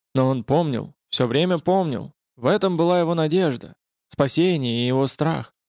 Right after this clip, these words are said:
ибо слабую искорку можно как раздуть, так и загасить. И потому лишь смотрел на нее робко и умоляюще, а вспышки гнева старался подавить в самом зародыше. В конце концов, он лишь осуществил свое право по отношению к женщине.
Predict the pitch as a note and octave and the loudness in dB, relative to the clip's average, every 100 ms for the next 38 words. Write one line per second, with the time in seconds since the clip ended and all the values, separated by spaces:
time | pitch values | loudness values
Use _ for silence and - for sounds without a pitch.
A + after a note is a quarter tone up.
0 | - C3+ C3+ - D#3+ E3 E3+ G#3 G3+ D#3+ | -6 -2 0 0 0 2 0 0 -2 -4
1 | - A#2 C#3 F#3 E3+ D#3 - D#3 B2+ E3+ | -4 -4 -2 0 -2 -4 -2 -2 0 -4
2 | A3+ - E3+ D#3 B2 A#2 A#2 - D3+ - | -6 -6 -2 -2 -2 -2 -2 -2 -6 -10
3 | - _ _ _ _ _ _ - C3 E3 | -16 _ _ _ _ _ _ -8 -2 0
4 | A#3+ C4 G#3+ E3 D3 D3+ E3 F#3+ D#3+ D3 | 2 2 2 0 0 -2 2 0 0 0
5 | C#3+ C3+ C#3+ D3+ - C#3 C3 B2+ C#3 C3+ | 2 2 2 -2 0 0 2 0 2 2
6 | B2+ - - C#3+ _ _ _ - C3 B2+ | 0 -4 -8 -12 _ _ _ -4 -2 0
7 | F3+ E3 D3 C3+ F#3 D#3+ C3 C#3+ C3+ C3+ | 0 0 -2 0 2 2 0 0 0 0
8 | C3 C#3 C3+ C#3+ - - C3+ B2+ A#2 C3 | -2 0 0 0 -2 -2 -2 -2 0 0
9 | B2+ A2+ - C#3+ - _ _ _ _ _ | 0 -2 -8 -12 -18 _ _ _ _ _
10 | _ _ _ _ F3 G3+ G#3+ G3 G3 F#3+ | _ _ _ _ -4 0 0 0 -2 0
11 | E3 - C3 C3+ B2+ C3 B2+ - A#2+ - | -2 0 -2 0 -2 -2 -2 -2 -4 -2
12 | B2 A#2 - A#2 A2+ A#2+ A#2 C3 D#3 - | -2 -2 0 -2 0 -2 0 -2 -4 -2
13 | D#3+ - D3+ C#3+ B2 B2+ - - A2+ | -2 -2 -2 -4 -4 -6 -8 -12 -14